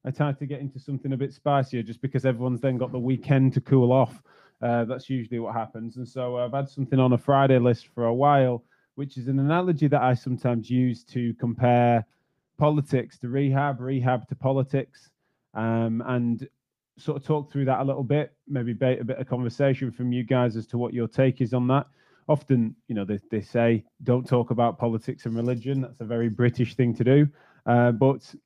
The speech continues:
no stone unturned, and I typically don't shy away from, uh, any topic, and I'm pretty open book with regards to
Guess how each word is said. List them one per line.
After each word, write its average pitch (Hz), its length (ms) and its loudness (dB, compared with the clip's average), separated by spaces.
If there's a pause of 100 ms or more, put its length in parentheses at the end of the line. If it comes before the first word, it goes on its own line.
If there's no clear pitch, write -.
(240)
no 160 180 4
stone 139 340 4
unturned, 135 680 2
and 120 300 -4
I 117 160 0
typically 131 420 -6
don't 127 240 -4
shy 123 280 -2
away 120 240 -2
from, 113 360 -12
uh, 117 220 -6
any 131 160 -2
topic, 113 560 -10
and 120 160 -4
I'm 117 180 -2
pretty 151 320 0
open 135 360 2
book 143 280 0
with 131 140 -4
regards 131 340 2
to 127 180 -2